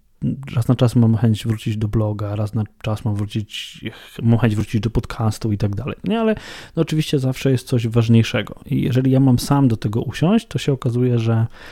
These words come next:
albo jakiś projekt, albo termin, albo wiesz, z-, znasz to dobrze, albo tata, chodź się pobawić, no nie? To, to te rzeczy są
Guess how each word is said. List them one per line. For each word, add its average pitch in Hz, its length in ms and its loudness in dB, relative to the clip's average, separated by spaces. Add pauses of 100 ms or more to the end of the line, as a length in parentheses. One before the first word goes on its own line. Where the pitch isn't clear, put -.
(340)
albo 117 220 0
jakiś 107 180 -4
projekt, 113 460 4
albo 101 180 0
termin, 104 500 0
albo 98 540 -2
wiesz, 98 420 -10
z-, 104 220 -4
znasz 104 260 0
to 113 100 -8
dobrze, 101 280 -2
albo 101 200 -2
tata, 113 400 0
chodź 107 220 -2
się 113 100 -6
pobawić, 104 640 -2
no 131 80 -2
nie? 151 340 4
To, 131 200 0 (220)
to 135 120 -2
te - 140 0
rzeczy 123 220 -2
są - 40 -8